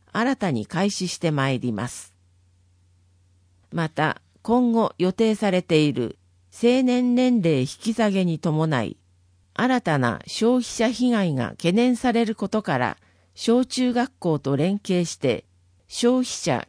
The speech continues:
教育講座などを行ってまいります。合わせて高齢者の消費被害防止にかかる見守り体制の構築に向けて、継続して検討を進めてまいります。さらに、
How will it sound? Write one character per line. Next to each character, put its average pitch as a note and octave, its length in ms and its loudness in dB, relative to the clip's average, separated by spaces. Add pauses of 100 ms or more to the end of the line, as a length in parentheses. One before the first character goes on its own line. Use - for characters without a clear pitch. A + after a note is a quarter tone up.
教 B3+ 260 2
育 C4 220 -4
講 B3+ 260 0
座 E3+ 180 -2
な F3+ 160 -2
ど B2+ 440 0
を D3+ 60 -2
行 G#3 160 0
っ F#3+ 180 2
て - 180 -4
ま D3 200 2
い B2+ 80 0
り B2 140 -4
ま F#2+ 160 -6
す。 - 320 -16 (920)
合 F#3 120 0
わ A#3+ 140 2
せ G3+ 160 -2
て A#2 320 -4 (100)
高 B3 260 2
齢 B3 180 2
者 D#3 200 -4
の A2 260 -4
消 B3 260 0
費 B3 180 -2
被 A#3 160 -6
害 C3+ 260 0
防 F#3 240 -2
止 A#3+ 160 -4
に A#3 140 0
か G#3+ 160 -4
か A#3 140 -2
る F#3 120 -2
見 D3 160 0
守 A3+ 340 0
り G#3 40 -6
体 A#3 240 -4
制 E3+ 260 -4
の A#2 160 -2
構 G#3 260 -2
築 - 300 -6
に E3 120 -2
向 D3+ 140 -2
け C#3+ 160 -4
て、 A2+ 280 -6 (440)
継 A#3 220 2
続 A3+ 280 -2
し - 100 -6
て D#3+ 340 -2
検 A3 280 -2
討 G#3+ 100 -4
を F#3+ 380 0
進 G3 340 -6
め G3+ 120 0
て F3+ 160 -2
ま D#3 160 0
い C#3 100 -2
り A#2+ 140 -2
ま G#2 160 -6
す。 - 240 -16 (1300)
さ B3 200 -2
ら A3+ 140 0
に、 A#2+ 300 -4